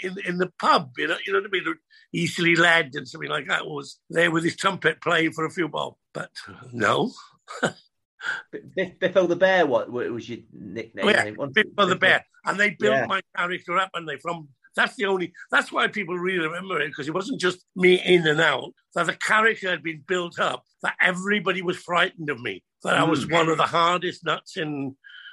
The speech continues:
Speaker 1: wherever. And, and, and, and he done this to my trumpet, which was my pride and joy, the th-, things I ever lived for, was to come there and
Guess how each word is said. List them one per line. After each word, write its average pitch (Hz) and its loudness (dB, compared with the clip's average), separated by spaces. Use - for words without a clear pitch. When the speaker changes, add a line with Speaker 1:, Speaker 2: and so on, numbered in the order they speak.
Speaker 1:
wherever. 147 4
And, 151 2
and, 147 2
and, 156 4
and 151 2
he 160 -4
done 160 -4
this 147 -8
to 147 -10
my 156 2
trumpet, 156 -4
which 143 -8
was 143 -2
my 151 0
pride 165 2
and 151 2
joy, 156 2
the 127 -4
th-, - -10
things 151 -6
I 151 4
ever 151 2
lived 185 2
for, - -8
was 131 -4
to - -6
come 165 2
there 147 6
and 143 -2